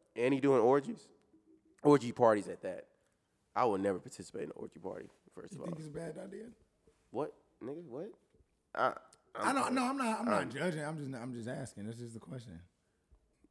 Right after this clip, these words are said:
Speaker 1: Uh, no, no,
Speaker 2: Oh.
Speaker 1: I'm not participating in an orgy party.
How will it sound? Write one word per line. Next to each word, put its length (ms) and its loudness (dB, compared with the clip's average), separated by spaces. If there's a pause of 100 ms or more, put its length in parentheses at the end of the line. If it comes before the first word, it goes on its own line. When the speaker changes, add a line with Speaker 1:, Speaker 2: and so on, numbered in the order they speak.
(120)
Speaker 1:
Uh, 320 -4
no, 280 -8 (320)
no, 260 -6
Speaker 2:
Oh. 60 -10
Speaker 1:
I'm 100 -8
not 180 -10
participating 420 -14
in 40 -12
an 80 -14
orgy 160 -14
party. 260 -16